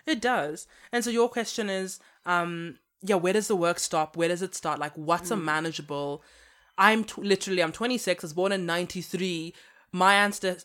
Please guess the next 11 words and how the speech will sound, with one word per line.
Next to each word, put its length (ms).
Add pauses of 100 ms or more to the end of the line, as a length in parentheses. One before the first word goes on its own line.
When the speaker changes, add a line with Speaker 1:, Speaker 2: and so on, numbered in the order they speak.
(120)
Speaker 1:
ancestors 560
were 80
on 140
their 120
bullshit 480
for 360 (240)
hundreds 460
and 140
thousands 340
of 100
years. 360